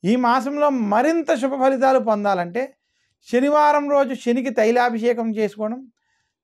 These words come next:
దశరథ ప్రోక్త శని స్తోత్రం వంటి స్తోత్రాలతో శనిని పూజించడం, ఆరాధించడం, ఇదే కాకుండా శనివారం రోజు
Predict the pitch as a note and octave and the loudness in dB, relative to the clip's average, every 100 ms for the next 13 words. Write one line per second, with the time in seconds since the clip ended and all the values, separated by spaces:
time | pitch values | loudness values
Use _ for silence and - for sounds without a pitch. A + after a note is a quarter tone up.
0 | _ D#3+ F3 G#3+ C#4+ D#4 D4+ D4+ C#4 C#4 | _ -2 -2 2 2 2 0 2 2 2
1 | C#4+ C4+ C#4 C#4+ - C4+ C4 C4+ C4+ B3+ | 0 -2 -4 -6 -2 0 0 2 0 -2
2 | A3+ A#3+ A#3 B3 B3 A#3 B3 A3+ A#3+ B3 | -2 -2 0 0 -2 -2 -4 -4 -4 -6
3 | G#3 A3 A3+ A3+ A#3+ A3 F#3 G3 G3 F#3+ | -6 -6 -4 -6 -4 -2 0 -2 -4 -12
4 | A#3+ - _ _ _ _ _ _ F#3 C#4 | -16 -18 _ _ _ _ _ _ -2 0
5 | D4 C4+ B3+ C4+ C#4+ D4 _ _ _ _ | 2 0 0 0 0 -2 _ _ _ _
6 | _ _ - B3 D#4 D4+ D4 C#4+ C4+ C4 | _ _ -2 0 2 2 2 2 2 2
7 | C4+ | 0